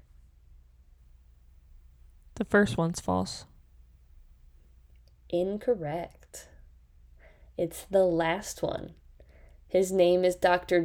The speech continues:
Speaker 2: David Hamilton.
Speaker 1: Oh my God, you're such a loser.
Speaker 2: <laughs>
Speaker 1: I don't know his name.
Speaker 2: Hey, he's a character on the show. He's a recurring character now. Come on.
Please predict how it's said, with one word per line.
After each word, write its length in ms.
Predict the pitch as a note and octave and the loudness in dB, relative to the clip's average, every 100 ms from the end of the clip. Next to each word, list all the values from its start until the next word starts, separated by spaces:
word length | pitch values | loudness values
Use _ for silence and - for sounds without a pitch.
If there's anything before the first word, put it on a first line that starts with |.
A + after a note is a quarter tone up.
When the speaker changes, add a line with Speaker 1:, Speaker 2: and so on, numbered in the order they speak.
| E3 | 2
Speaker 2:
David 480 | F3+ F3 F3+ - - | 4 6 4 2 0
Hamilton. 560 | - - - - - - | -2 -8 -8 -8 -4 -2
Speaker 1:
Oh 40 | |
my 220 | C#4+ F3 E3 | 2 2 0
God, 300 | - E3 E3 | 0 2 4
you're 180 | E3 E3+ | 2 2
such 260 | - - - | 2 0 2
a 60 | |
loser. 520 | E3+ E3 E3+ E3 D#3+ - - - - - - - | 2 4 2 2 0 -2 -8 -14 -18 -20 -20 4
Speaker 2:
<laughs> 380 | C5+ C#5 - - | 8 8 8 0
Speaker 1:
I 960 | C4+ - - - - - - - - | 0 -6 -20 -20 -20 -20 -20 -10 2
don't 180 | F#4 A3 | 6 6
know 120 | G#3 | 6
his 220 | G3 G3 G#3 | 4 2 4
name. 440 | G3+ G3+ B3 F4 F#4 - - - A4+ A4+ A4 G4+ - | 8 8 6 2 0 -6 -4 4 6 8 6 2 4
Speaker 2:
Hey, 280 | D4 F4+ D4+ | 8 8 8
he's 200 | A3+ G#3+ | 4 0
a 60 | |
character 540 | G#3+ A3+ C#4 D4+ B3+ C4 | 0 4 4 4 6 6
on 140 | C#4 | 4
the 60 | C4 | 2
show. 380 | - A#3+ E4 | 6 8 10
He's 180 | B3 A3 | 8 6
a 60 | G3+ | 0
recurring 460 | G3+ - G#3+ C4+ | 0 4 4 4
character 480 | C#4 C4 D#4 D4+ A#3 | 6 8 8 4 0
now. 240 | A3 G3 G#3 | 2 2 4
Come 220 | B3+ C4 | 4 6
on. 260 | D#4+ G#3 | 6 4